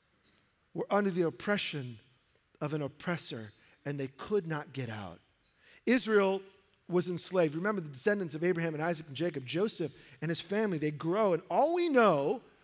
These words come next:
how did they get into slavery? Did they get into debt? We don't know.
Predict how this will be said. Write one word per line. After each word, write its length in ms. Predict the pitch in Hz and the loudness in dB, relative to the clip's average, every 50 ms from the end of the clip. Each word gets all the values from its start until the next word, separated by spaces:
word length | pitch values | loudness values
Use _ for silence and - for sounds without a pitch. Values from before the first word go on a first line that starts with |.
| _ _ _ _ | _ _ _ _
how 200 | - - 294 339 | -2 0 2 2
did 100 | 381 392 | 4 4
they 80 | 415 381 | 2 2
get 140 | 339 370 | 2 2
into 120 | 370 294 233 | 0 0 0
slavery? 500 | - - 262 254 262 294 185 160 147 117 | 0 2 4 4 4 4 2 0 -4 -4
Did 180 | 120 127 139 | -6 -4 0
they 100 | 143 175 | 2 2
get 140 | 208 302 330 | 2 2 2
into 260 | 302 233 202 180 165 | 2 0 0 0 0
debt? 380 | 151 123 - 156 151 202 294 - - - - - - | -2 0 0 2 4 4 4 2 -2 -10 -20 -10 2
We 140 | 196 240 277 | 6 8 10
don't 180 | 294 285 254 | 12 10 10
know. 300 | 254 294 294 254 185 123 | 10 8 8 8 6 4